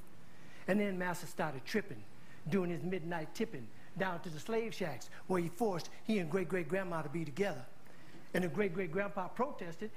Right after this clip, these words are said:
he got tarred and feathered. And at the same time, the black men in the country who were free were mating with the tribes like the Apache and the Cherokee. And as a result of all that, we're a parade of every shade. And in this late day and age, you can be sure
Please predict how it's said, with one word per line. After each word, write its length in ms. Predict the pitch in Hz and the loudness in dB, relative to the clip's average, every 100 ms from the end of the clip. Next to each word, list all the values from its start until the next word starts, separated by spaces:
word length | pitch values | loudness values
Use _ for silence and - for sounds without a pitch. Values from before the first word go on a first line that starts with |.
| - | -2
he 80 | 285 | 0
got 200 | 220 180 | 0 0
tarred 320 | - 233 196 151 | 0 0 0 -4
and 120 | 147 | -2
feathered. 320 | 226 180 127 - - - - - - - - | 0 0 -4 -6 -6 -6 -6 -6 -6 -4 0
And 100 | 208 | 2
at 80 | 202 | 2
the 80 | |
same 320 | 170 247 240 226 | 2 4 4 2
time, 440 | 247 262 220 226 - - | 2 2 2 0 -2 -2
the 60 | |
black 260 | 175 202 202 | 2 2 2
men 160 | 196 190 | 0 0
in 80 | |
the 60 | 170 | 0
country 280 | 208 202 180 | 0 0 0
who 60 | |
were 140 | 185 160 | 0 0
free 360 | - 277 240 233 - - - | 2 2 2 -2 -6 -6 0
were 80 | 175 | 2
mating 300 | 190 220 214 | 4 2 0
with 120 | 220 | 0
the 80 | 214 | 0
tribes 500 | - 269 196 156 - | 0 2 2 0 -2
like 160 | 165 | -2
the 80 | 180 | -2
Apache 400 | 170 233 208 170 | 2 2 2 -2
and 100 | 139 | -2
the 60 | 135 | -2
Cherokee. 480 | - 202 170 156 120 - - - - - - - | 0 0 0 -2 -4 -4 -4 -4 -4 -4 -4 -2
And 100 | 170 | 0
as 100 | 190 | 2
a 60 | 165 | 2
result 400 | 185 175 240 233 | 2 2 2 0
of 100 | 208 | 0
all 160 | 220 | 2
that, 300 | 214 220 247 - - - - - | 2 0 0 -4 -6 -6 -6 0
we're 160 | 190 233 | 4 4
a 40 | |
parade 540 | 180 170 208 180 143 135 - | 2 2 2 2 -2 -6 -4
of 120 | 156 | -2
every 180 | 202 180 | 0 0
shade. 420 | - 208 165 127 - - - - - - - - | 0 0 0 -4 -6 -6 -6 -6 -6 -6 -2 0
And 100 | 175 | 2
in 60 | 185 | 2
this 180 | 233 220 | 2 2
late 220 | 233 208 | 2 4
day 140 | 220 | 2
and 100 | 220 | 4
age, 240 | 220 226 202 | 2 2 0
you 60 | |
can 100 | 202 | -2
be 120 | 185 190 | -2 0
sure 460 | - 254 240 233 | 2 2 2 0